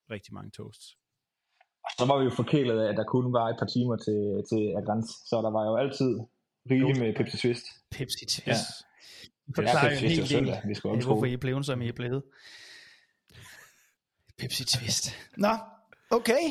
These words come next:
Speaker 3: men, øh, mega fedt at have dig med, Michael, og jeg vil også sige, øh, frem til nu, nu snakker jeg med snacks før, men, men, øh, da vi skrev her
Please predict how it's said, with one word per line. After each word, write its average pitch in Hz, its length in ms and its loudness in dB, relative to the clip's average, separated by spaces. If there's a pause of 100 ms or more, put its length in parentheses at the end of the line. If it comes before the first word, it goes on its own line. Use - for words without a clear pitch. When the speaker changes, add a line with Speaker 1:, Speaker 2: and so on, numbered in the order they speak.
(100)
Speaker 3:
men, 202 240 2
øh, 180 180 2
mega 247 220 2
fedt 247 200 2
at 233 60 0
have 202 100 2
dig 180 80 0
med, 226 120 2
Michael, 202 360 2
og 151 80 6
jeg 151 100 4
vil 156 80 6
også 185 140 2
sige, 202 260 2 (500)
øh, 127 80 -8
frem 185 200 2
til 131 640 0
nu, 202 280 2 (300)
nu 160 80 -2
snakker 147 260 0
jeg 123 60 -2
med 127 80 -6
snacks 147 300 -4
før, 165 200 2
men, 123 300 -2 (520)
men, 135 280 0
øh, 117 360 -6 (500)
da 143 60 2
vi 147 100 -2
skrev 165 300 0
her 151 240 2